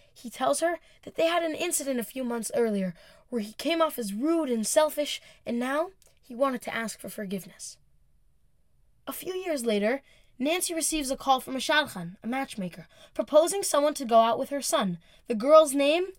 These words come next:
Lorraine Ashkenazi, Harry's daughter. A few months later, David Beta and Lorraine Ashkenazi were married. Harry told his wife Jamie the following, "Imagine if that Erev Yom Kippur call wouldn't have been made. The Betas could have shut down the shidduch because of their perception of the Ashkenazis,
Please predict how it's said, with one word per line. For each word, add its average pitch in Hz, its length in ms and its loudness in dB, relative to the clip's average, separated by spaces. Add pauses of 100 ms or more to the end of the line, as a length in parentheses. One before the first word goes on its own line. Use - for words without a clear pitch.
(260)
Lorraine 277 500 6
Ashkenazi, 277 840 0 (180)
Harry's 330 400 12
daughter. 311 400 6 (320)
A 240 60 -4
few 339 180 -2
months 330 220 2
later, 302 240 0
David 302 440 -2
Beta 302 400 4
and 254 140 -2
Lorraine 294 300 4
Ashkenazi 294 520 -2
were 294 120 2
married. 226 400 -2 (380)
Harry 349 200 4
told 330 240 -2
his 277 100 -4
wife 277 200 2
Jamie 262 260 -4
the 226 80 -4
following, 208 400 -4 (260)
"Imagine 339 500 4
if 330 140 -2
that 320 220 6
Erev 302 240 10
Yom 311 160 2
Kippur 285 240 -4
call 311 240 2
wouldn't 302 220 -2
have 254 100 -4
been 277 140 -2
made. 277 300 0 (260)
The 277 80 -6
Betas 311 420 0
could - 80 -6
have 233 100 2
shut 302 300 4
down 302 160 4
the 285 60 0
shidduch 349 360 -4
because 320 280 2
of 269 80 -6
their 311 100 2
perception - 480 -4
of 233 80 -4
the 233 80 0
Ashkenazis, 190 720 -4